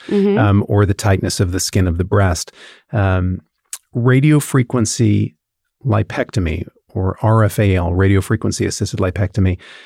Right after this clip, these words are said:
Speaker 2: seems to have, or seems to show a little bit of promise there.
Speaker 1: Lipectomy, is that when they in-, put a needle and go deeper with the radio
Speaker 2: So
Speaker 1: frequency?
Speaker 2: it's done, correct. So
Speaker 1: Okay.
Speaker 2: with radio frequency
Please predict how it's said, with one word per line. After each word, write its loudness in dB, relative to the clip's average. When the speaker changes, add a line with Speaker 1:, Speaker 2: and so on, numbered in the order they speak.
Speaker 2:
seems 2
to -4
have, 2
or -2
seems -2
to 0
show 2
a 2
little 4
bit 2
of -2
promise -2
there. 2
Speaker 1:
Lipectomy, -2
is -4
that -2
when 0
they 2
in-, -2
put 0
a 2
needle 2
and 0
go -2
deeper -4
with -2
the -6
radio 0
Speaker 2:
So 2
Speaker 1:
frequency? -2
Speaker 2:
it's -2
done, 0
correct. -6
So 0
Speaker 1:
Okay. 2
Speaker 2:
with -4
radio 2
frequency 0